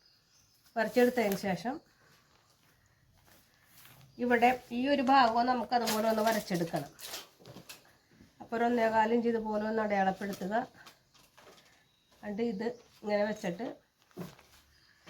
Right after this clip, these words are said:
നമുക്കിതൊന്നിങ്ങനെ വരച്ചെടുക്കുക. വരയ്ക്കുമ്പോൾ രണ്ട് ഭാഗവും ഒപ്പം വരക്കണം കേട്ടോ, അതാണ് പറഞ്ഞത്. അപ്പോൾ നമുക്ക് ഈ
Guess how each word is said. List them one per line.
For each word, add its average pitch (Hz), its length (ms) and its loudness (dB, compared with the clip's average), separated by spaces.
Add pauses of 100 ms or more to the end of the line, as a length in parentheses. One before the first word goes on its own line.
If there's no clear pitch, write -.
(240)
നമുക്കിതൊന്നിങ്ങനെ 208 720 -4
വരച്ചെടുക്കുക. 185 500 -8 (1000)
വരയ്ക്കുമ്പോൾ 196 500 -6 (180)
രണ്ട് 185 340 -4
ഭാഗവും 208 360 0 (420)
ഒപ്പം - 340 -8
വരക്കണം 202 440 4
കേട്ടോ, 175 200 -2 (380)
അതാണ് 180 300 -2
പറഞ്ഞത്. 185 340 -4 (540)
അപ്പോൾ 233 200 -4
നമുക്ക് 262 340 -2
ഈ - 20 -4